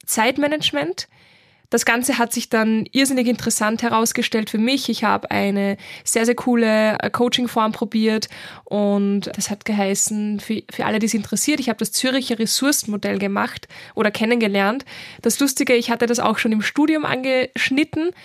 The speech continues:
aber damals war auch für mich dieses ganze Thema mit der Psychologie und mit psychologischen Erkrankungen und Vorbeugung noch, noch nicht so präsent, beziehungsweise ich, ich habe mir halt auch damals gedacht, ja, ich weiß, es, das gibt es, aber das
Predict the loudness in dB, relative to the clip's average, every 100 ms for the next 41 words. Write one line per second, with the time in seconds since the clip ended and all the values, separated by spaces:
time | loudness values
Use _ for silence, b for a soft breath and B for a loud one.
0 | B B 0 2 2 4 2 2 2 0
1 | 2 2 2 0 0 0 0 0 0 -2
2 | -2 0 0 0 -2 -4 -2 -2 -2 -2
3 | 0 2 2 0 -2 -2 0 0 0 -4
4 | -4 -4 -2 0 0 0 0 -2 B B
5 | B 0 2 4 2 2 0 0 -2 -4
6 | _ _ _ B B B B B -16 -4
7 | 0 2 2 0 -2 0 0 2 2 0
8 | 0 0 2 2 2 0 -4 -2 0 2
9 | 2 2 0 0 0 0 0 0 2 0
10 | -2 0 0 0 -6 B B B 2 4
11 | 4 2 -4 _ _ _ -4 0 2 2
12 | 0 -2 _ -2 0 -2 0 0 0 0
13 | 0 2 0 -2